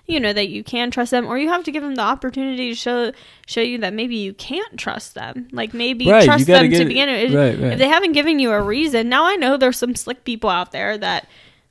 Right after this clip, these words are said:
Speaker 2: Smooth,
Speaker 1: like,
Speaker 2: dude.
Speaker 1: the smooth. I mean,
Speaker 2: Yeah.
Speaker 1: m-, man or a woman, smooth.
Speaker 2: Women
Speaker 1: They
Speaker 2: are way smoother than men, just so y'all know.
Speaker 1: Oh, whatever.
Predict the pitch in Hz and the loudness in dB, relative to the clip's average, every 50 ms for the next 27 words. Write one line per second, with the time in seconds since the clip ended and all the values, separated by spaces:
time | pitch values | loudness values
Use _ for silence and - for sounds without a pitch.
0 | _ - - - 113 113 135 151 151 147 131 113 110 117 123 117 117 117 117 - | _ -14 -10 -2 2 6 8 8 8 8 6 6 2 0 -2 -2 -2 -2 -4 -6
1 | - - - - - 254 226 247 349 381 320 226 202 220 233 - - - 220 233 | -8 -8 -10 -10 -8 -6 -2 2 2 2 2 0 -2 -6 -10 -8 -6 -4 -2 -2
2 | 240 233 226 214 208 214 220 - - - 220 233 202 - - - 226 214 208 233 | 0 0 0 0 0 -2 -2 -4 -6 -6 -8 -8 -8 -10 -10 -8 -6 -4 -4 -2
3 | 226 262 330 381 302 185 233 269 370 349 285 220 196 196 196 202 190 196 190 202 | -2 0 0 0 0 0 0 0 0 0 0 0 -2 -4 -4 -4 -6 -8 -8 -10
4 | - - - 226 247 311 311 240 - - - - - - - - 117 143 156 156 | -8 -4 -2 0 0 2 0 0 -4 -6 -10 -14 -18 -10 -2 2 2 4 4 4
5 | 139 131 120 113 120 120 117 110 - - 110 107 104 104 98 101 92 95 98 101 | 2 2 2 2 2 2 2 0 -2 -4 -4 -2 -2 -4 -4 -6 -6 -6 -6 -6
6 | 98 98 98 104 101 - - 98 95 95 92 90 90 87 82 87 90 - 247 240 | -8 -8 -8 -10 -12 -10 -8 -8 -6 -6 -6 -6 -6 -8 -8 -8 -8 -8 -6 -6
7 | 233 214 208 - 190 - - - - - - 220 220 | -6 -6 -8 -8 -10 -10 -10 -10 -8 -6 -6 -6 -6